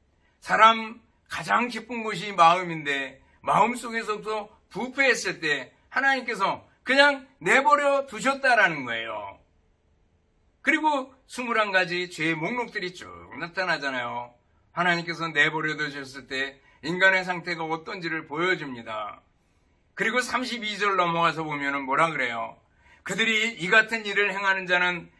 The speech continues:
사형에 해당한다고 하나님께서 정하심을 알고도",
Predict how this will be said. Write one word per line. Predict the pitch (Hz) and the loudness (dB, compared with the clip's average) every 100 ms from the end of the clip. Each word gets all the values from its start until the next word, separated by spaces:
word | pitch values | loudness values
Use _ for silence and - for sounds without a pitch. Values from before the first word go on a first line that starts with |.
| - _ | -20 _
사형에 | - 240 240 240 233 226 226 - | -6 0 2 2 2 2 0 -2
해당한다고 | - 214 226 214 208 202 202 | 0 4 6 4 4 4 4
하나님께서 | 190 214 220 220 214 208 214 | 0 0 0 -2 -6 -6 -6
정하심을 | 151 175 220 214 226 185 | -4 2 2 2 -4 2
알고도", | 120 190 262 294 202 135 - | 6 6 6 4 4 -4 -8